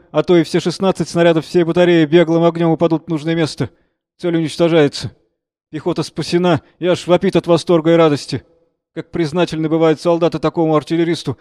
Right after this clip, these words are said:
который спасает их от неминуемой гибели. Пехота ли врага перед последним броском в наши траншеи бывает разметана разрывами,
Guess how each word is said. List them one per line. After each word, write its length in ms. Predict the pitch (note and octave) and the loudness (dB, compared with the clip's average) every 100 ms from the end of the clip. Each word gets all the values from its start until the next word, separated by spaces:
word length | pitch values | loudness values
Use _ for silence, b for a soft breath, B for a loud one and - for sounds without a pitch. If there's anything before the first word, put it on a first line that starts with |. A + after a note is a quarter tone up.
| b | b
который 320 | - D3+ E3 | -10 -4 -2
спасает 480 | - F3+ E3 F3 E3+ | 0 -2 2 2 2
их 80 | D#3+ | -2
от 160 | D#3 | -6
неминуемой 520 | F3 F3 F3 E3 E3 E3+ | -6 -4 0 0 0 -2
гибели. 420 | E3+ D3+ C#3+ - _ _ _ _ _ _ | -2 0 0 -2 _ _ _ _ _ _
Пехота 340 | - F3 F#3 F3+ | -12 -4 -2 -2
ли 100 | F3+ | -2
врага 340 | E3+ F3+ F#3+ | 0 2 2
перед 260 | F#3+ E3 D#3+ | 0 -4 -4
последним 520 | F3 - F3+ E3+ E3+ | -6 -4 -4 -4 -4
броском 360 | E3 E3+ F#3 E3 | -2 -2 -2 -4
в 40 | |
наши 200 | E3+ D#3 | -4 -6
траншеи 460 | E3 F3 - F3+ E3 | -6 -6 -4 -2 0
бывает 300 | E3 E3 E3 | 2 0 0
разметана 480 | E3+ D3+ E3 D#3+ | -4 -4 -4 -2
разрывами, 560 | D#3+ D#3 D#3+ D#3 D3 C3+ | -2 -2 -4 -2 -2 -4